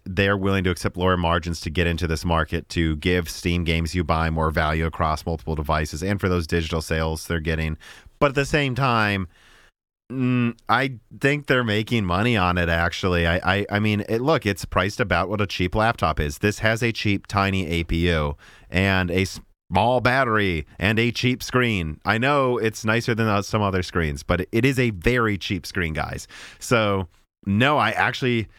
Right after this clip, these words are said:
I, I actually think that the thing that costs them the most is just the build quality of the chassis.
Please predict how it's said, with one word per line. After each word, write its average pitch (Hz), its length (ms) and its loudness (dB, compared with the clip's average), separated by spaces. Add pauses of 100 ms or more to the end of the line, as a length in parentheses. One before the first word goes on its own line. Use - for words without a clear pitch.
(160)
I, 127 100 4
I 131 180 0
actually 147 360 -2
think 131 300 -2
that 117 140 0
the 110 60 -6
thing 127 140 0
that 113 120 0
costs 113 240 0
them 117 100 0
the 95 80 4
most 95 300 0
is 90 80 -2
just 95 160 -2
the 95 60 0
build 87 320 0
quality 80 340 0
of 71 100 -4
the 73 80 -6
chassis. 73 540 -4